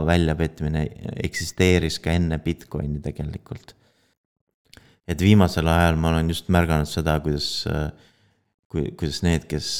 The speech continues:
äh, räägivad just nendest, äh, lunaraha, äh, rünnakutest, et need süüdistavad Bitcoini selles. Ja, ja näiteks üks, äh, hiljutine, kes oli nüüd hästi kriitiline,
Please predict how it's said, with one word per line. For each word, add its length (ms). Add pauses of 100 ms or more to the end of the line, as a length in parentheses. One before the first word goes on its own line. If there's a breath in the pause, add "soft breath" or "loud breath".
(100)
äh, 320
räägivad 520
just 220
nendest, 500
äh, 220
lunaraha, 720 (640 soft breath)
äh, 200
rünnakutest, 800
et 80
need 240
süüdistavad 640
Bitcoini 480
selles. 380 (1080)
Ja, 460
ja 160
näiteks 480
üks, 320 (200)
äh, 200
hiljutine, 640
kes 220
oli 240 (760 soft breath)
nüüd 200
hästi 320
kriitiline, 720